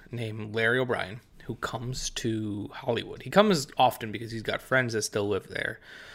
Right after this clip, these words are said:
and, um, he comes to, uh, he wants to move to Hollywood and figure out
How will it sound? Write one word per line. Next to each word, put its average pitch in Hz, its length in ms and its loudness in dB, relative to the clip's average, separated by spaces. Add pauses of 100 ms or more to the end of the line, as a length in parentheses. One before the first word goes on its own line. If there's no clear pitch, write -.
(360)
and, 104 520 -2
um, - 460 -4 (260)
he 131 140 -8
comes 127 500 0
to, 113 1080 2
uh, 101 380 0
he - 180 -8
wants 143 240 4
to 135 80 0
move 123 580 2
to 117 380 0
Hollywood 107 600 2
and 104 480 -2
figure 110 400 2
out 104 400 4